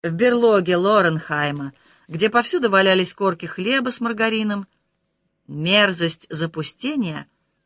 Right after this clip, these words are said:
превосходила нормы даже самых дешёвых меблерашек. Последним из пансионеров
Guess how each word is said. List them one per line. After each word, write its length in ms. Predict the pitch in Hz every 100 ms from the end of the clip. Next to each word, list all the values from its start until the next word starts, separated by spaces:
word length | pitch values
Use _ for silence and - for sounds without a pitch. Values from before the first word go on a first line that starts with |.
| _ _ -
превосходила 680 | 196 226 - 254 269 349 294
нормы 400 | 269 285 262 233
даже 260 | 226 226
самых 520 | 220 - 302 311 285
дешёвых 600 | 196 202 - 240 226 214 _ _ _ _ _ _ -
меблерашек. 840 | 277 208 202 156 - - - _ _ _ _ _ _ _ _ _ _ _ _ _ _ _ _ _ _ _ _ _ -
Последним 840 | 202 - 196 190 170 175 165 156 _ _ _ _ _ _ _ _ _ _
из 200 | 208 214
пансионеров 1120 | - 202 196 - 190 175 165 160 214 - -